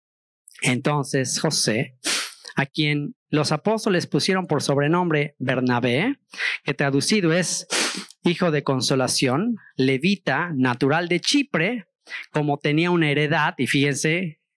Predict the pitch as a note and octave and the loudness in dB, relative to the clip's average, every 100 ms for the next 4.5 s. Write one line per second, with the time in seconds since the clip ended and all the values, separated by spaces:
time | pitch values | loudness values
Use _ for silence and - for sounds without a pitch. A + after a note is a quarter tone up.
0 | _ - _ F#3+ _ - A#2+ A#2+ B2 C3+ | _ -20 _ -20 _ -2 0 0 0 0
1 | B2 A#2+ D#3 C#3+ B2+ C3+ C3 - D#3 D#3+ | 0 0 0 0 0 0 0 0 0 0
2 | - A3 A3+ G3 D#3+ G#3 B3 - B3+ D4+ | 0 0 2 2 2 0 -2 -2 -2 -2
3 | - - - _ F3 F3 G3 G#3 G3 F#3+ | -8 -12 -12 _ 0 2 2 2 2 2
4 | E3 C#3 B2+ B2 - | 2 2 0 -2 -4